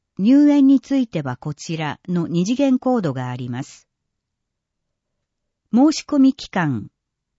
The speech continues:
受付方法、期間、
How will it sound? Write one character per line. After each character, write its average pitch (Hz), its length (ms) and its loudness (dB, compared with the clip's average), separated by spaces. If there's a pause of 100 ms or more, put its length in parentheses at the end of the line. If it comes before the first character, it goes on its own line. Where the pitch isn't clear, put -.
(460)
受 247 220 -4
付 - 260 -4
方 254 260 0
法、 139 460 -6 (140)
期 - 160 -20
間、 180 400 -4